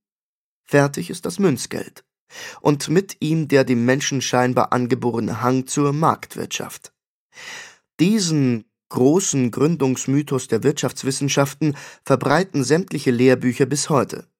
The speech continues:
Das Dumme an der Sache: Die ökonomisch zumeist unbelesenen Völkerkundler und Althistoriker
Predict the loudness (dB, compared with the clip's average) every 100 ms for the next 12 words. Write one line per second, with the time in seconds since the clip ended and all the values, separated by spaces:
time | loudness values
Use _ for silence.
0 | _ _ -2 -2 2 2 4 2 2 2
1 | 2 2 2 -2 -4 _ _ _ _ _
2 | _ _ _ _ -2 2 2 4 2 4
3 | 4 4 4 4 0 -2 -4 0 2 0
4 | -2 0 0 2 4 2 2 -2 -2 0
5 | 0 0 0 2 2 2 0 0 -4 -2
6 | -2 -2 -8 -2 0 0 2 0